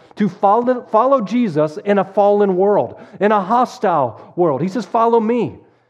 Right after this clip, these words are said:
But he's also, in this fellowship of imitators, he's already alluded to two other people, Epaphroditus and Timothy. Epaphroditus, uh, if you recall, um, is what many think he's the one that actually planted this church. In chapter two,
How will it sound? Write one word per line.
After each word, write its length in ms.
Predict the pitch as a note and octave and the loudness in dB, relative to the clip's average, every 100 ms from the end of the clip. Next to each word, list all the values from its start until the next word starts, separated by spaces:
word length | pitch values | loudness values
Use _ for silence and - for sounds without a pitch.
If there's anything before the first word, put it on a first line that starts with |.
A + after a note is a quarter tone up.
| _ _ - - | _ _ -20 -4
But 80 | C4 | 0
he's 160 | C4 B3 | 0 2
also, 760 | A3 C4+ D#4 - F3 D3 A#3+ B3 | 2 2 2 0 2 2 0 0
in 140 | G3+ | 0
this 120 | G3 | 0
fellowship 560 | F#3+ A3+ G#3+ G3+ - F3+ | -2 0 2 2 0 -2
of 140 | E3 | -2
imitators, 640 | E3+ E3 D#3 C#3+ C#3+ G#3 - - _ | 0 -2 -2 -2 0 -4 -6 -20 _
he's 160 | B3 A3+ | 0 2
already 320 | B3+ C#4+ C4+ | 2 2 2
alluded 400 | A#3+ A3 A3+ A3 | 2 2 -2 -2
to 80 | A3 | -4
two 240 | G3 A#3+ | 0 0
other 160 | A#3 A#3 | 0 -2
people, 600 | A#3 B3 C#4+ - - - - - _ _ - | -4 -4 -4 -6 -12 -20 -20 -20 _ _ -10
Epaphroditus 920 | D3+ G3+ G3 A#3+ F#3+ E3+ F3 F3 - - _ - | -4 -2 -2 0 2 2 0 -4 -12 -20 _ -4
and 160 | G3 F#3 | -4 0
Timothy. 440 | A3+ G#3 - A2+ - _ _ _ _ - | 0 0 -4 -8 -12 _ _ _ _ -4
Epaphroditus, 760 | F#3 F#3 F3 F#3 A3+ C4+ C4+ - | -2 -2 0 2 2 0 -2 -4
uh, 260 | E3+ E3 | 0 0
if 60 | D#3+ | 0
you 120 | F3 | -4
recall, 540 | E3 - F#3+ A3+ A#3 - - | -4 0 2 2 0 -4 -2
um, 260 | D#3+ E3 D3+ - - | 0 0 -4 -16 -20
is 140 | C#3 | -4
what 180 | F3 E3+ | 0 0
many 280 | D#3+ F#3 G#3 | 0 0 0
think 280 | G3 G#3 F#3+ | 0 -2 -2
he's 280 | F#3 A#3+ G#3 | 0 0 2
the 100 | A3+ | 2
one 180 | A3+ | 2
that 120 | G#3 G3+ | 2 0
actually 260 | G3 G3+ | 0 -4
planted 720 | G3 - G3+ G#3 G3+ G3 F3+ | -4 -2 0 0 2 0 0
this 180 | E3 F#3 | -2 -2
church. 420 | - A3+ F3 - | -2 -2 -2 -2
In 80 | D#3 | -6
chapter 420 | C#3+ G3+ G3+ F#3 F3+ | -2 -2 -2 -2 -4
two, 640 | - C4+ A3+ E3 B3 | -2 0 2 2 0